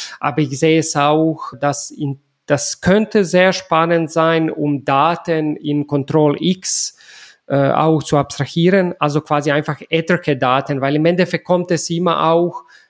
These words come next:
eine ist Daten zu bekommen in, in ein Modul oder Rechner und zweite ist dann auch diese Daten richtig zu interpretieren nach quasi zu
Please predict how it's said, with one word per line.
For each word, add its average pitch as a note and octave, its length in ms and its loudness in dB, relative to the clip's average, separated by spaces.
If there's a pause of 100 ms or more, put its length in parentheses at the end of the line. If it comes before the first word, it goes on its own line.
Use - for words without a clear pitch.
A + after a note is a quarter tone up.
(180)
eine F3 400 0
ist D#3 220 -4
Daten D#3 420 0
zu C3 140 -10
bekommen G3+ 580 0
in, F3+ 380 2
in E3+ 260 2
ein E3+ 160 4
Modul F3 440 2
oder D#3+ 220 4
Rechner F3 440 0
und D3+ 140 -4
zweite E3 420 -2
ist C#3+ 100 -2
dann D3+ 160 2
auch D3+ 160 2
diese D#3 280 -4
Daten D3+ 480 0
richtig E3 480 0
zu - 120 -2
interpretieren C#3+ 1000 0 (420)
nach C3+ 480 0
quasi C3+ 340 0
zu C#3 240 -6